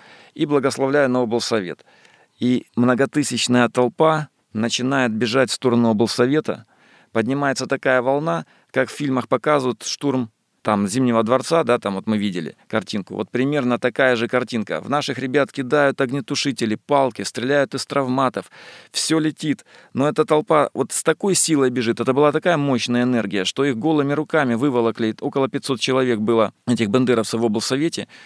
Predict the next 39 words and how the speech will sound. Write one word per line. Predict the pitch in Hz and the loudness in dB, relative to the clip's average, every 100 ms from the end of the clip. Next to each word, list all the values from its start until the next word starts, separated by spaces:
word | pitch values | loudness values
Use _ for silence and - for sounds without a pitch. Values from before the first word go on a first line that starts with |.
| - - _ | -20 -20 _
выволокли | 104 156 135 123 - 117 | 0 2 4 2 0 -2
их, | 101 | -2
посадили | 127 117 135 139 123 | -2 -2 -2 -2 0
на | 127 | 0
колени | 143 151 170 107 - _ - | 0 0 0 -2 -6 _ -4
на | 110 127 | 0 0
сцене. | - 147 135 104 76 | 0 0 2 0 0
И | 135 | 0
эту | 139 143 | 2 2
картинку | 147 139 165 151 135 | 0 0 -2 0 2
увидел | 139 127 131 | 2 2 2
весь | 127 135 - 151 | 2 0 -2 0
мир, | 160 123 - _ _ - | 2 2 -2 _ _ -12
что | - 127 127 - _ _ | -6 0 0 0 _ _
их | 147 139 123 | -2 -2 0
можно | 135 127 107 113 | 2 2 2 2
бить, | 113 110 - | 0 -2 -4
и | - | -4
голыми | 110 123 120 117 | 2 4 4 4
руками | 117 113 120 101 | 2 0 0 0
можно | 98 92 101 95 | -2 -2 -2 -4
их | |
взять. | 92 92 - - - - - | -4 -4 -4 -12 -20 -20 -10
И | - | -4
потом | - 131 170 | 0 0 0
мне | 143 131 | 0 0
ребята | 131 - 123 | 2 0 0
мои | 117 113 | 0 0
говорили: | 120 117 110 95 | 2 2 2 -2
"Серега, | - 123 110 98 | 0 0 2 0
после | 120 120 117 | 0 -2 -2
твоих | 127 123 | -2 -2
слов | - 147 143 - | -2 -4 -4 -8
страх | - - 131 117 113 | -14 -2 -2 -2 -4
исчез". | - - 101 - | -6 -6 -6 -2
Вообще | 117 - - 170 | -2 0 -2 -2
не | 151 | -2
было | 117 120 110 | 0 2 0
страха. | - 98 82 - | -2 -4 -4 -10